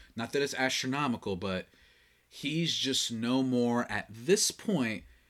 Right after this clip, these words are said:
than a high upside four in a rotation.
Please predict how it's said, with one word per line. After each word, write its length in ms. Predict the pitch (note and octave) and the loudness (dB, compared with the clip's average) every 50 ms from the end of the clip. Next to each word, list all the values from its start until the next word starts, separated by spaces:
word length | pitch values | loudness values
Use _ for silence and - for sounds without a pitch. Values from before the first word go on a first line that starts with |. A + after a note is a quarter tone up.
| _ _ - | _ _ -4
than 280 | G#2+ A#2+ A#2+ A2+ A2+ - | 0 0 0 0 0 -2
a 500 | A2+ A#2+ A2 G#2+ G#2 G2+ G2 G#2 - - _ _ | -2 -2 0 2 2 2 2 0 -2 -6 _ _
high 420 | - - - - D3 C#3+ C#3+ C#3+ - - | -10 -6 -4 0 4 4 4 4 2 0
upside 560 | B2+ B2+ - - - - C3 A#2 A2 G#2 F#2 | -2 -2 0 0 0 2 4 4 4 2 2
four 560 | - - - - A#2 F#2+ - - - - - _ _ _ _ _ _ _ _ _ _ - | -2 -8 -4 -2 -2 -2 -2 -4 -12 -18 -20 _ _ _ _ _ _ _ _ _ _ -4
in 140 | A2+ A2+ G#2+ | -4 -2 -2
a 40 | |
rotation. 580 | G2+ F#2+ F2+ F2+ - G#2 E2+ E2 - - F#2 - | 0 -2 -2 -2 -4 -4 -6 -6 -6 -10 -12 -14